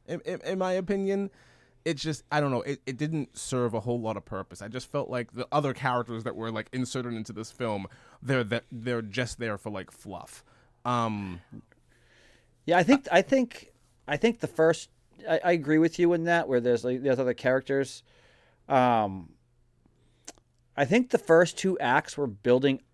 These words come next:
Speaker 2: up to something really, really well. For me, the third act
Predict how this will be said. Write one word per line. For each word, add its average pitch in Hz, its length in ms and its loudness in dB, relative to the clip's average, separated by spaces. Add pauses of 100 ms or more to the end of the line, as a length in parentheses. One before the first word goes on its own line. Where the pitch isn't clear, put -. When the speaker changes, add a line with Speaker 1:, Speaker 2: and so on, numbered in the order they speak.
Speaker 2:
up 139 240 4 (120)
to 165 120 -4
something 143 440 -2
really, 123 260 2
really 120 260 0
well. 110 380 2 (760)
For 170 240 2
me, 151 540 2 (120)
the 131 160 -2
third 165 540 4
act 147 400 0